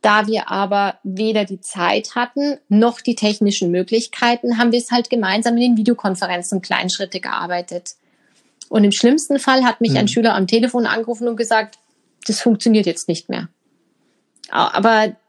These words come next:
Speaker 2: Mhm.
Speaker 1: so ist einfach das Leben als Lehrer, finde ich. Und, äh, da, da bin ich
Speaker 2: <laughs>
Speaker 1: auch wiederum meinen Schülern gegenüber auch sehr ehrlich und sag, „Ja, ich kann auch nicht alles.“
Speaker 2: Das ist vielleicht auch eine gute Erfahrung für die Schüler, dass man eben <laughs> auch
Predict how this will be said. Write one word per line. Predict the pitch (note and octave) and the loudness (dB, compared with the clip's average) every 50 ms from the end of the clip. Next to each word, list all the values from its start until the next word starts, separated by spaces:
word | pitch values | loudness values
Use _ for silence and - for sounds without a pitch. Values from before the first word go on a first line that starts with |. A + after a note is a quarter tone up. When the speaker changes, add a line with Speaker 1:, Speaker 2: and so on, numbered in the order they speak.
| _ _ _ _ _ _ | _ _ _ _ _ _
Speaker 2:
Mhm. | - D3 | -4 -2
Speaker 1:
so | E3 A#3 C4 A#3 | 0 2 2 2
ist | F#3 C4 C4+ - - - | 2 0 -2 -2 -6 -4
einfach | - G3+ G#3+ G#3 - G#3+ G3+ - | -2 -2 -4 -2 -4 -6 -6 -4
das | - G#3 G3+ - - | -4 -4 -4 -2 -2
Leben | G3+ G3 G3+ F#3+ F#3 F3+ F3 F#3 G#3+ - | -2 -2 0 0 0 -2 -2 -4 -4 -2
als | - G3+ F#3 - | -2 -2 -2 0
Lehrer, | F#3+ F3+ F3+ F3 F3+ F3 F3 F#3 | -2 -2 0 0 -2 -4 -4 -8
finde | - - G#3 G3 F#3 F#3 | -4 -2 0 0 2 0
ich. | - - E3+ E3 - - _ - - - - - - - | 0 -2 -4 -6 -8 -16 _ -20 -18 -16 -16 -16 -4 0
Und, | A3 A3+ A3 A3 - | 2 2 2 2 0
äh, | - G#3 G#3+ G#3+ G3+ | 0 2 2 2 4
da, | G#3+ G#3+ G#3+ A3 - _ _ _ _ _ | 4 2 2 0 -4 _ _ _ _ _
da | - A3 | 0 2
bin | G#3+ A3+ A3+ | 2 2 2
ich | B3+ B3+ B3+ - - | 2 2 0 0 0
Speaker 2:
<laughs> | |
Speaker 1:
auch | - G3 G#3 A#3 - - - - C3 C3 - - - G3+ - _ _ _ _ | 0 2 2 0 -2 -6 -10 -12 -12 -14 -12 -12 -12 -12 -12 _ _ _ _
wiederum | G3+ A#3+ A3+ B3+ A#3+ A3 B3 B3 B3 A#3 A3 | -2 0 2 2 2 2 2 2 2 0 0
meinen | A3 G#3 G#3+ A#3+ B3+ | 0 0 0 0 -2
Schülern | A#3+ - B3+ B3 B3 B3 | -2 -2 -2 0 0 0
gegenüber | A#3 A#3 A#3 A#3 G#3 A3+ G#3+ G#3+ - - | 0 0 0 0 0 0 0 0 0 0
auch | G#3+ G#3 | -2 -2
sehr | - G3+ | -2 -2
ehrlich | G3 A3+ G#3+ A#3 | -2 0 -2 0
und | A3 | 0
sag, | A3 G#3+ G#3+ - | -2 -2 -2 -2
„Ja, | G#3+ G3+ - - _ _ | -2 -2 -4 -6 _ _
ich | - G#3+ G#3+ - - | -10 -8 -8 -8 -8
kann | - - G3 | -4 -2 0
auch | - F#3 F3+ | 0 0 0
nicht | F#3 F3+ F3+ - - | 0 -2 -2 -4 -4
alles.“ | - E3+ F3 F3 F3 - - _ _ _ _ _ - - - - - - - - - - - - _ _ _ _ - | -4 -2 -2 -2 -4 -6 -12 _ _ _ _ _ -18 -16 -16 -16 -16 -18 -18 -20 -20 -20 -20 -20 _ _ _ _ -2
Speaker 2:
Das | D#3 A#2+ - - | 0 0 0 -2
ist | - B2 - | -2 -4 -2
vielleicht | - - D3+ D3+ D3 - | 0 2 2 4 4 4
auch | C#3+ | 2
eine | C#3 C#3 | 4 4
gute | F#3+ F3+ - D#3 | 2 4 4 2
Erfahrung | D3 C#3+ - F3+ A#3+ B3 G3+ - | 2 4 2 4 4 4 4 4
für | D#3+ C#3 | 4 4
die | C3+ C3 | 4 4
Schüler, | - D3 C#3 C3 C3 B2 | 4 4 4 6 4 4
dass | A#2 A#2+ A2+ - | 2 0 0 0
man | - C3 B2 B2 A#2 A2+ A#2 - _ F3+ G#3 | 2 2 2 2 0 -2 -8 -10 _ -6 -2
eben | E3 C3+ B2 B2+ B2+ A#2 G#2+ - - - - - - | -2 0 0 0 -2 -2 -4 -8 -10 -6 -6 2 4
<laughs> | G#3+ F#3+ - - - - - - - - - - | 4 4 4 0 -8 -10 -14 -18 -18 -18 -4 0
auch | - C#3+ D#3+ D#3+ | 2 2 2 0